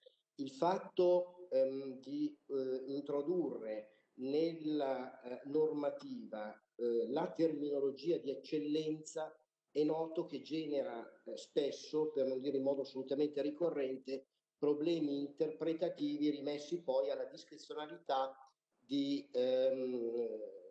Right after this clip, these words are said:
da parte dei valutatori. Eh, è forse più opportuno per realtà di questo tipo, e mi riallaccio alle considerazioni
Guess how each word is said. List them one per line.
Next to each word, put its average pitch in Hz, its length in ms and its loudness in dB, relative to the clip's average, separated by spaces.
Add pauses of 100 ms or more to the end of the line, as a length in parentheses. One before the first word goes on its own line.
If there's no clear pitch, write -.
(440)
da 147 120 0
parte 147 280 0
dei 135 160 -2
valutatori. 113 840 -4 (420)
Eh, 127 320 -2
è 160 500 2
forse 175 500 2
più 170 160 4
opportuno 151 960 0 (300)
per 160 240 6
realtà 143 460 -2
di 139 120 -8
questo 139 400 -6
tipo, 123 760 -4
e 143 160 0
mi 135 140 2
riallaccio 139 840 0 (260)
alle 135 200 2
considerazioni 139 760 2